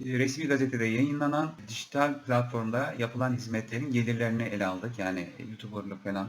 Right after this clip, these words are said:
bunları ele aldık. Ve bunların vergilendirilmesinde de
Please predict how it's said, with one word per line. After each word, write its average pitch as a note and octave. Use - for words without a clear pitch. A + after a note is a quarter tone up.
bunları G2+
ele G2+
aldık. F#2+
Ve C3+
bunların C#3
vergilendirilmesinde C3
de A#2+